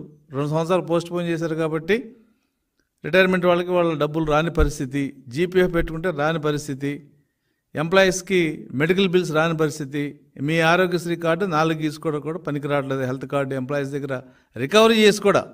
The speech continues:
దౌర్భాగ్యం ఏంటంటే ఎంప్లాయీస్ దగ్గర నెలకి మూడు వందల పైన వసూలు చేస్తూ ఆ కార్డు ఎక్కడా ఉపయోగపడతలేదు. ఏమంటే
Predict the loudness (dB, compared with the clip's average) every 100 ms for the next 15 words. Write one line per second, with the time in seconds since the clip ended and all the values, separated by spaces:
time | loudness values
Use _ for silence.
0 | _ -6 -4 0 -2 -2 -4 -6 -4 -4
1 | -4 -12 _ _ _ _ -8 -2 4 4
2 | 4 2 2 2 0 0 -2 -2 -2 -2
3 | -2 -4 -4 -4 -2 -4 -4 -4 -2 -2
4 | -2 0 -2 -4 -18 _ _ _ _ _
5 | -4 4 6 6 4 4 4 4 4 4
6 | 2 2 2 2 -2 0 2 2 4 4